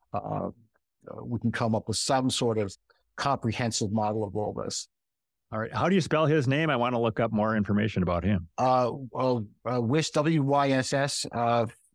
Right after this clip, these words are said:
Speaker 1: uh, his last name is Yim, Y I M, and he's, uh, an emeritus professor from the University of Hong Kong. I can, I can send you, uh, his most recent presentation on this. I'll, I'll,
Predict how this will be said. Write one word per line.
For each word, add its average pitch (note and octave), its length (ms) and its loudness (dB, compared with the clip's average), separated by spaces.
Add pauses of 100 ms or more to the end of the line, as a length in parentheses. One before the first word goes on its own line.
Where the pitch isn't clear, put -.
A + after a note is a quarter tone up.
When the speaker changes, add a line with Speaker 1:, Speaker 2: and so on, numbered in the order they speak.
(140)
Speaker 1:
uh, A2 220 0
his A2+ 160 -2
last A#2 240 -2
name A2+ 100 2
is G2+ 180 -2
Yim, C3 360 0
Y A#2+ 260 2
I A#2 280 0
M, C#3 280 0 (480)
and A2+ 260 -2
he's, A2+ 220 -2
uh, G#2+ 300 -2
an - 80 -4
emeritus A#2+ 360 2
professor A#2+ 440 -4
from A2+ 120 -4
the G#2+ 80 -4
University A2+ 380 -4
of F#2+ 60 -10
Hong B2 260 -2
Kong. G#2 340 -6 (720)
I C3+ 100 0
can, C3 140 -2 (100)
I D3 120 0
can B2+ 120 -2
send D#3 360 0
you, B2 320 4
uh, A#2 80 4
his A2+ 160 0
most A2+ 260 0
recent B2+ 480 0
presentation A2 580 0
on G2 80 -4
this. G2 200 -6
I'll, G#2 240 -6
I'll, G2 240 -6